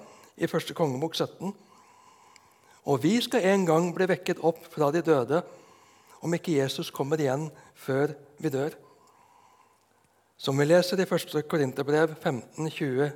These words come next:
til tjuetre: "Men nå er jo Kristus stått opp fra de døde, som førstegrøden av dem som er sovnet inn. Fordi døden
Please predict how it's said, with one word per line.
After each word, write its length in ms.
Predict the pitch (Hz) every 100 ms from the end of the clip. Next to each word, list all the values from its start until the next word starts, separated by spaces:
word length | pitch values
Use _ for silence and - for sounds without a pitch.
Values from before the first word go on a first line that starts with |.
| -
til 140 | 147
tjuetre: 400 | - 151 147 143 165 - - - _ _ _ _ _ _ _ _ _ _ -
"Men 140 | 147
nå 280 | 143 196 226 -
er 220 | 143 170
jo 80 | 196
Kristus 480 | 156 151 - 196 196
stått 220 | 196 196
opp 160 | 208 -
fra 220 | 254 254
de 60 | 247
døde, 320 | 190 139 120 - - _ _ _ _ _ _ _ _
som 200 | - 123
førstegrøden 880 | - 226 - 185 180 180 156 208 -
av 140 | 185
dem 180 | 160 156
som 160 | - 180
er 80 |
sovnet 400 | 170 175 143 160
inn. 220 | 147 156 165 - - - _ - _ _ _ _ _ _ _
Fordi 220 | 123 120
døden 400 | 147 170 196 208